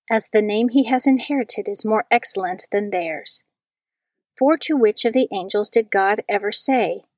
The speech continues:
"You are my son, this day I have begotten you"? Or again, "I will be a father to him, and he shall be a son to me"? And again, when he leads the firstborn into the world, he says, "Let all the angels of God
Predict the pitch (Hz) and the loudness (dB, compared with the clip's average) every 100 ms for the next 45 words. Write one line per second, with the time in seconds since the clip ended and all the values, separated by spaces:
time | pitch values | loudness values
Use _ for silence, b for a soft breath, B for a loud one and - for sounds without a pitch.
0 | _ _ 202 214 208 208 226 - 302 269 | _ _ -2 2 2 0 -2 0 2 2
1 | 185 185 _ - 202 - 196 190 202 226 | 0 -8 _ -4 -2 0 0 2 2 0
2 | 226 233 247 277 285 190 196 160 175 _ | -2 0 2 2 0 -6 -8 -12 -12 _
3 | _ _ - 208 185 - 170 175 202 269 | _ _ -2 0 0 -2 -4 -2 -4 -6
4 | _ _ _ _ _ 202 208 226 233 254 | _ _ _ _ _ -6 0 2 2 0
5 | - 262 247 208 - 196 202 175 165 - | 2 2 2 2 0 -6 -6 -6 -8 -12
6 | 214 226 226 220 208 214 214 - 214 196 | -4 -2 0 0 2 2 2 0 -2 -4
7 | - 247 262 233 202 _ _ _ _ _ | -4 0 2 2 -2 _ _ _ _ _
8 | - 240 247 220 247 196 175 202 - 214 | -4 0 2 2 0 0 -6 -10 -4 -4
9 | 208 220 240 277 - - 185 240 277 - | 2 2 4 2 0 -2 0 2 2 -2
10 | - 233 240 233 254 240 208 196 196 - | -2 0 2 0 0 0 0 -2 -6 -6
11 | 233 214 - 175 165 - - _ _ _ | -4 -2 0 -2 -4 -8 -12 _ _ _
12 | 202 208 - 254 269 277 285 226 226 226 | -2 -2 0 2 4 4 2 2 0 0
13 | 220 240 - 196 175 175 | 0 0 0 2 2 0